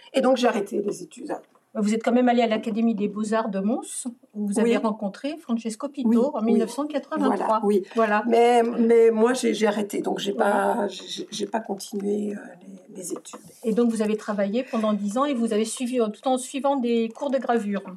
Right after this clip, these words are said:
Speaker 1: Oui, oui. Donc alors, j'ai, j'ai, j'ai, il fallait bien vivre, et donc j'ai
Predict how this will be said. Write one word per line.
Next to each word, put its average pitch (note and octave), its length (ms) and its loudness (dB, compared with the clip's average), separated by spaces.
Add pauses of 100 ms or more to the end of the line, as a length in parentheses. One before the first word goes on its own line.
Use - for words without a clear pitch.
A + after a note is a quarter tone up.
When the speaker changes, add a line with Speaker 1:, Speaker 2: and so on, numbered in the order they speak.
(160)
Speaker 1:
Oui, C4 360 4 (100)
oui. G#3 240 2
Donc B3+ 220 2
alors, C#4 280 4
j'ai, A#3 260 -4
j'ai, A3+ 380 0
j'ai, G3+ 380 -6
il G3 200 -10
fallait G3+ 200 -2
bien G#3 200 2
vivre, B3+ 600 -2
et A2 120 0
donc C3 240 0
j'ai G#2 260 -6